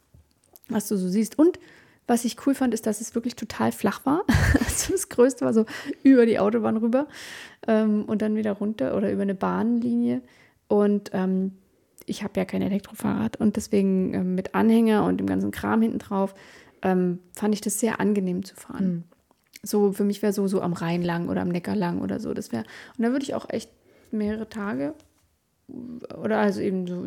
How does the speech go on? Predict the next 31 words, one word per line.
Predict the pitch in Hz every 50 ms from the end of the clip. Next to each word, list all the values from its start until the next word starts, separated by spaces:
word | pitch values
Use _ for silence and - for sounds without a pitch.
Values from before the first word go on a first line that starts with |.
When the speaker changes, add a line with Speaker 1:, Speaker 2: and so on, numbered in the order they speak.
| - -
Speaker 1:
ein, | 226 220 190
zwei | - - 190 180
Wochen | 190 190 - 240 247 240
schon | - - 226 220
so | 214
fahren. | 196 - - - 196 214 262 339 349 - _ _ _ - - _ _
Speaker 2:
Ja. | 220 208 190 190 196 220
Speaker 1:
Wenn | - 208 208
ich | 214 202 208 -
wüsste, | 220 220 - - 233
okay, | 208 214 - - 214 220 220
ich | 214 - 214
hab | 214 214 -
dann, | 226 220 214 202
wo, | 202
da | 220 214 208 208 196
wo |
ich | 196 190 -
ankomme, | - 214 240 247 - - 233 233 233 233 233 233 233 - _ _ _ _ _ _ - - _ _ _ - - _ _ _ _ _ _ _ _ _ _ - - - -
müsste | 226 220 - 233
ich | 202 -
nicht | 226 214 -
immer | 240 220 220 214 190 -
jeden | - 185 214 226 226 214
Tag | - 208 202 196 190
das | 196 - -
Zelt | - 220 196 196 190 - -
auf | 185 180 - -
und | 185 180 -
abbauen | 185 180 - - 190 185 180 180 185 185
und | - 185 185